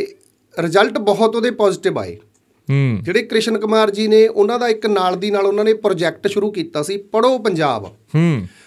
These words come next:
Speaker 1: ਉਹ ਪੜ੍ਹੋ ਪੰਜਾਬ ਪ੍ਰੋਜੈਕਟ ਦੇ ਤਹਿਤ ਸਾਡੇ ਜਿਹੜੇ ਸਾਥੀਆਂ ਨੇ ਇੰਨੀ ਮਿਹਨਤ ਕਰਵਾਈ, ਉਹ ਖੁਦ ਸਾਨੂੰ ਉਸ ਟਾਈਮ ਦੀਆਂ ਮੀਟਿੰਗਾਂ ਦੇ ਵਿੱਚ ਕਹਿੰਦੇ ਹੁੰਦੇ ਸੀ ਵੀ ਤੁਹਾਡਾ ਜਿਹੜੇ,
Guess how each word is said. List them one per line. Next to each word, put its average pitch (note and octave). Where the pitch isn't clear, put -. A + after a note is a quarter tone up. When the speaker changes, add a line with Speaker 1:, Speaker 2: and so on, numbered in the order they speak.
Speaker 1:
ਉਹ B3
ਪੜ੍ਹੋ C4
ਪੰਜਾਬ A3+
ਪ੍ਰੋਜੈਕਟ F#3
ਦੇ G3+
ਤਹਿਤ D3+
ਸਾਡੇ F3
ਜਿਹੜੇ G#3
ਸਾਥੀਆਂ G3+
ਨੇ G#3
ਇੰਨੀ G3
ਮਿਹਨਤ F3+
ਕਰਵਾਈ, C3+
ਉਹ A3
ਖੁਦ A3
ਸਾਨੂੰ A3+
ਉਸ G3+
ਟਾਈਮ F#3+
ਦੀਆਂ F#3+
ਮੀਟਿੰਗਾਂ E3+
ਦੇ E3+
ਵਿੱਚ E3+
ਕਹਿੰਦੇ G3
ਹੁੰਦੇ A#2
ਸੀ F#3+
ਵੀ F#3+
ਤੁਹਾਡਾ F#3
ਜਿਹੜੇ, G3